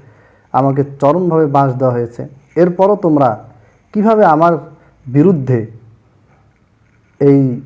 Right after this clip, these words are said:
ইবনে আবি শাইবার লেখক আমার বিরুদ্ধে ছিলেন, তার কিতাব থেকে রেফারেন্স দাও?" আফসোস তিনি বেঁচে নেই, যার কারণে তার এই আফসোস বাণী,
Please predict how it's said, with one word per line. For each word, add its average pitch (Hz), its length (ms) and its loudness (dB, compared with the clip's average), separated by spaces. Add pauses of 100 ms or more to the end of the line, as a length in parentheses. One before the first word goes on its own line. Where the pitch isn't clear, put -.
ইবনে 147 220 0
আবি 143 160 0
শাইবার 135 340 -2
লেখক 139 340 -2
আমার 135 200 -4
বিরুদ্ধে 135 460 -2
ছিলেন, 120 340 -6 (340)
তার - 180 0
কিতাব 147 240 -4
থেকে 131 180 -2
রেফারেন্স 110 380 -6
দাও?" 98 140 -8 (1200)
আফসোস 147 360 -2
তিনি 143 140 0
বেঁচে 127 260 -2
নেই, 110 180 -6 (280)
যার 123 180 0
কারণে 127 200 -2
তার 120 180 -2
এই 110 140 -2 (640)
আফসোস - 340 -2
বাণী, 139 360 0